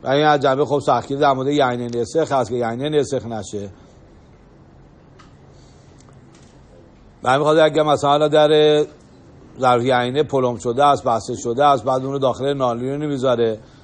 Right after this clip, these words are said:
اونم پلمبش می‌کنه یا به شکل خاصی گره می‌زنه، به طرف مقابل اطلاع می‌ده، <coughs> به این شکل <coughs> قابل اعتماد است. شبیه همون چیزی که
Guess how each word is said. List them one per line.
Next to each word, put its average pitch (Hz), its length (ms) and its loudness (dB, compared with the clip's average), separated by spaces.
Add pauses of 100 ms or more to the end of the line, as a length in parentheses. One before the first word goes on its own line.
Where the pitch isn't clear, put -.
(260)
اونم 156 280 2
پلمبش 139 600 0
می‌کنه 117 600 -4 (440)
یا 120 80 -2
به 117 60 -2
شکل 117 300 -4
خاصی 151 320 0
گره 147 280 2
می‌زنه، 127 420 -4
به 120 100 -2
طرف 117 220 -2
مقابل 120 420 -2
اطلاع 143 400 2
می‌ده، 107 400 -6 (600)
<coughs> - 640 -12
به 139 80 2
این 135 80 2
شکل 175 260 0 (680)
<coughs> - 680 -20
قابل 139 300 4
اعتماد 139 520 2
است. 113 300 0 (200)
شبیه 139 240 2
همون 165 160 0
چیزی 147 180 -8
که 156 420 4